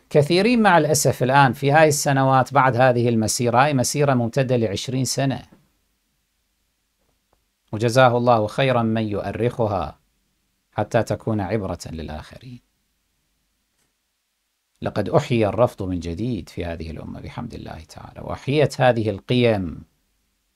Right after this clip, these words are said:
من جديد. فكثيرين مع الأسف تعرضوا لمثل هذه المحنة أو ما يقرب منها، ولكنهم تزلزلوا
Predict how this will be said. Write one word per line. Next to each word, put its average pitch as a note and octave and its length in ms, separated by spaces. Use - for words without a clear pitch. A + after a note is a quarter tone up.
من A2 180
جديد. G#2 580
فكثيرين B2 1500
مع E3 180
الأسف C#3+ 400
تعرضوا C#3 720
لمثل D3 400
هذه A#2 360
المحنة G2+ 380
أو D3 200
ما C3+ 240
يقرب C3 440
منها، G2+ 500
ولكنهم C#3+ 840
تزلزلوا G2+ 960